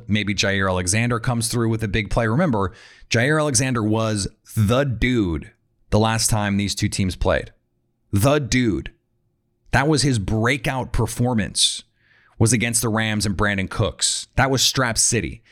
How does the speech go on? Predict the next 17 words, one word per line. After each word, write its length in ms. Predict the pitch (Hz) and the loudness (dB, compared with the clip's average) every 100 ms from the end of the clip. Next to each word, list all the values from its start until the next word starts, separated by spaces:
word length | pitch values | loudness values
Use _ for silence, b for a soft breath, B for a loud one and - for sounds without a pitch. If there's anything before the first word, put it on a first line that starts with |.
| b | b
That 180 | 147 180 | -2 2
was 140 | 180 | 2
when 120 | 143 147 | 2 0
we 120 | 135 | 0
thought, 360 | 135 113 95 b b b b _ _ _ _ _ _ _ _ | 0 0 -2 b b b b _ _ _ _ _ _ _ _
"Oh, 220 | - 120 82 | 2 2 4
this 160 | 107 | 0
guy 160 | 117 113 | -2 -2
could 180 | 104 73 | -4 -2
be 140 | 73 | 0
special, 720 | - - - 98 - - - _ - | 0 0 0 0 0 -6 -16 _ -2
like, 200 | 110 101 | -2 0
special, 500 | - - 117 - 98 | -2 0 0 0 -2
special." 420 | - 95 - - _ _ _ _ - | -2 -2 -4 -8 _ _ _ _ 0
And 140 | 117 | 0
guess 220 | 117 107 104 | 2 0 0
what? 400 | 101 - _ | 0 -2 _